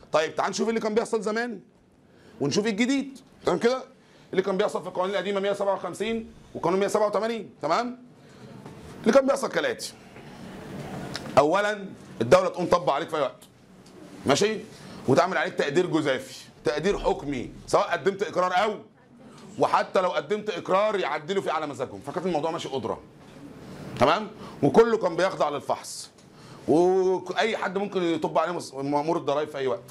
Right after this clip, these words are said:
مأمور الضرايب اللي هو الموظف اللي تابع لإيه؟ للضرايب. الجديد بناء الموضوع على الثقة. الدولة قالت لك إيه؟ بص يا باشا، أنت لو حققت شروط الضريبة، إيه هي شروط الضريبة؟ شروط استحقاق الضريبة، واحد، تكون بتحقق دخل أو ربح،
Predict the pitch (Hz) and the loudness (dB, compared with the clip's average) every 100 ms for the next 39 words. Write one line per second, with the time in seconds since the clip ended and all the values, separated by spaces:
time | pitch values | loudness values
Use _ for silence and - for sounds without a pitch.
0 | - 110 131 156 147 165 160 156 156 156 | -14 -4 0 4 4 2 2 2 0 -2
1 | 131 151 147 135 147 - - - 117 113 | -2 0 0 2 -2 -4 -20 -10 -2 0
2 | 101 71 - - - - - 180 - 139 | 0 -2 -14 -20 -20 -10 -2 0 2 0
3 | 92 - - - - - - - - - | -2 -10 -18 -18 -18 -18 -14 -12 -10 2
4 | 120 185 254 185 143 190 151 - - 101 | 6 6 4 0 2 2 2 -2 -2 -4
5 | - - - - - - - - 156 247 | -8 -20 -20 -20 -20 -18 -6 2 6 6
6 | 175 180 143 127 123 120 - - - 143 | 4 0 0 2 2 0 -6 -2 2 2
7 | 110 - - - - - - - - - | 0 -4 -10 -20 -20 -20 -18 -16 -14 -2
8 | - 196 196 151 - 143 185 - 160 147 | 4 4 4 2 0 2 0 0 -2 2
9 | 175 180 123 131 123 123 143 151 147 139 | 2 0 2 2 2 0 0 -2 -2 -4
10 | 123 127 143 165 - - 131 131 127 110 | 0 0 0 -6 -12 -4 -2 -2 -2 0
11 | 131 131 127 139 175 - - - - - | 2 2 2 2 -2 -4 -20 -20 -20 -4
12 | 104 135 165 156 - - - 131 143 127 | 2 2 2 -4 -10 -16 -8 0 0 2
13 | 151 151 160 - - - - - 104 139 | 0 0 -2 -4 -20 -16 -14 0 2 2
14 | 151 143 139 131 - - | 0 2 2 0 -2 -10